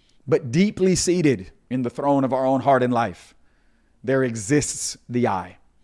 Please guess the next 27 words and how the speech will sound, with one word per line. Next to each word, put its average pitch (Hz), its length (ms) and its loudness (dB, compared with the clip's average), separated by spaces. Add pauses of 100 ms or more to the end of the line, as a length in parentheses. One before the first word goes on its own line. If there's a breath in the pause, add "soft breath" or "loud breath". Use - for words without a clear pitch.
(640)
And 110 140 -8
the 117 220 -6
I 185 340 6
has 160 220 0
never 147 260 2
laid 127 300 0
down 151 420 4
because 127 300 -6
the 117 260 -4
I 143 320 4
has 127 220 -2
never 123 360 0
been 120 220 -2
joyfully 113 540 -4
conquered. 101 500 -8 (1120)
The 127 280 -6
I 185 460 6
has 151 320 0
not 147 320 2
yet 135 400 0
been 135 180 2
surrendered. 120 760 -2
Lead 160 360 -2
me 170 260 -2
to 156 340 -2
the 120 180 -4
rock 110 540 -4